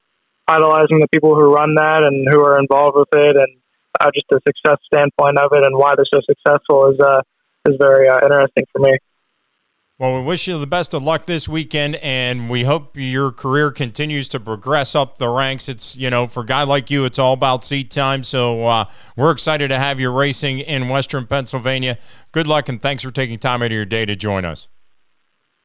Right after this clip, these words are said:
Speaker 1: Thank you, man. I'm really looking forward to being there. I appreciate you talking to me.
Speaker 2: On the outside of the front row this week, you hear his voice every time you visit Dirt's Monster Half Mile,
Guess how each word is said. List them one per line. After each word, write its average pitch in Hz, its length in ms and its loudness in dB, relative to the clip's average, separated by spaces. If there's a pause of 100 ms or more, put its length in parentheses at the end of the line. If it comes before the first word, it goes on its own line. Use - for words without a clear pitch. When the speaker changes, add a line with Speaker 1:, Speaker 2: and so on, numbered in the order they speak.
(180)
Speaker 1:
Thank 180 140 2
you, 160 80 2
man. 160 160 4
I'm 160 80 4
really 170 180 4
looking 165 300 2
forward 165 160 4
to 151 80 0
being 160 240 2
there. 139 160 4
I - 20 4
appreciate 147 380 2
you 143 120 2
talking 147 220 0
to 135 80 -2
me. 135 60 -4 (720)
Speaker 2:
On 135 160 0
the 139 140 2
outside 180 420 0
of 160 80 0
the 165 80 0
front 180 260 2
row 175 240 2
this 170 280 -2
week, 180 260 -2 (160)
you 180 220 -2
hear 190 240 4
his 185 180 0
voice 156 400 0 (220)
every 233 480 0
time 220 340 0
you 214 140 -4
visit 175 420 -2
Dirt's 143 300 0
Monster 147 420 0
Half 156 300 -2
Mile, 143 340 0